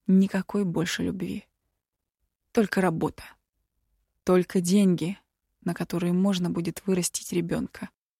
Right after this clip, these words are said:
И при этом не бегать по мужикам, как мама. Лучше вообще без них.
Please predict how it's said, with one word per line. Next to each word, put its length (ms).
И 180
при 220
этом 400
не 80
бегать 380
по 80
мужикам, 440
как 220
мама. 320
Лучше 320
вообще 400
без 260
них. 300